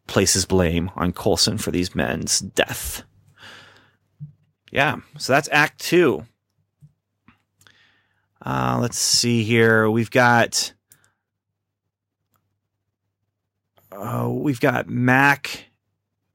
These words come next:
and did Simmons. No, later on is when Simmons has the conversation with Fitz, but Mac is trying to, um, <laughs> he, he helps place blame on Fitz, basically <laughs> saying,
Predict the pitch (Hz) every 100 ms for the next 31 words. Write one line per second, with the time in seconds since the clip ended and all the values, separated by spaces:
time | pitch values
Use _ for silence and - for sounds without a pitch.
0 | _ - 117 113 113 110 110 120 113 -
1 | - 190 185 175 139 107 95 113 117 107
2 | 101 95 87 95 90 - 104 98 95 98
3 | 92 90 101 95 92 98 - 95 90 -
4 | 90 - 92 110 117 120 107 - 104 98
5 | 92 95 90 _ - - - - _ _
6 | - 120 113 55 - - _ _ _ -
7 | - - - - - - - - - 156
8 | 143 123 170 151 147 139 - 135 113 101
9 | 110 104 98 - 95 85 - - - -
10 | - _ _ _ _ _ - 104 - 110
11 | - 92 101 - _ - - 127 113 98